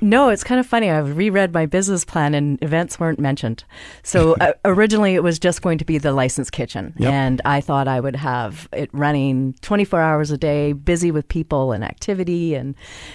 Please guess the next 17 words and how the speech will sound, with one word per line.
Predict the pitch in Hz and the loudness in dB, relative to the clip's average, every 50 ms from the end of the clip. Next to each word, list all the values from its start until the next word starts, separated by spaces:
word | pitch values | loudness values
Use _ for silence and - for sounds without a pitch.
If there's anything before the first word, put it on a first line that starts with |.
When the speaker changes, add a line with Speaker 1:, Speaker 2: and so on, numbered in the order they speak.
| - - | -14 -6
Speaker 1:
um, | - 139 135 135 135 135 139 135 135 - | -2 -2 0 0 0 0 0 -2 -2 0
that | 156 156 185 - | 0 -2 0 0
just | - 302 - | -2 -4 0
never | - 254 262 269 269 254 | 0 0 2 2 2 2
really | 233 233 240 240 240 240 240 240 240 | 2 2 2 2 2 2 2 0 0
happened. | 220 - - 208 269 - - - - - - - | -2 -4 -4 -4 -4 -4 -4 -6 -6 -8 -8 -4
Speaker 2:
Mm-hmm. | - 107 101 110 | 0 2 2 4
Speaker 1:
So, | 107 101 185 180 170 170 170 170 170 156 - | 4 4 4 4 4 4 4 2 0 0 0
um, | - 170 160 160 160 165 165 | 0 0 0 0 0 -2 0
the | 160 180 175 | 0 0 0
events | 165 175 175 202 226 - - | 0 0 0 -2 -2 -2 -2
are, | 208 190 180 175 170 170 151 - | 0 0 0 0 0 0 -2 -2
are | - 165 156 156 156 156 151 147 | -2 -2 -2 -2 -2 -2 -2 -4
really | 143 147 139 147 165 175 175 180 175 175 175 165 165 160 147 - | -6 -6 -4 0 0 2 2 2 2 2 0 0 -2 -2 -6 -8
saving | 135 - - - - 151 143 147 165 170 180 | -8 -8 -4 -2 0 0 0 0 -2 -2 -2
me. | 196 220 269 302 311 - - - - - - | 0 0 -2 -2 -4 -8 -16 -20 -20 -16 -10
Um, | - 147 139 135 147 147 143 135 | -4 -2 0 0 0 0 -2 -2